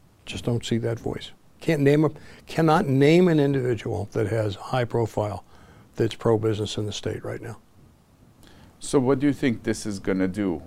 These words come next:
Speaker 2: Or is it gonna get really bad? The jobs are gonna be gone. What do you think the state will look like?
Speaker 1: I think over time the state is gonna continue to digress, but at some point,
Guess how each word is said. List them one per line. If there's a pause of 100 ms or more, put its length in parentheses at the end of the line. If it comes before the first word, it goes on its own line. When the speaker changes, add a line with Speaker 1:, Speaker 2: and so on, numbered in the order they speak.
Speaker 2:
Or
is
it
gonna
get
really
bad?
The
jobs
are
gonna
be
gone.
What
do
you
think
the
state
will
look
like?
Speaker 1:
I
think
over
time
the
state
is
gonna
continue
to
digress,
but
at
some
point,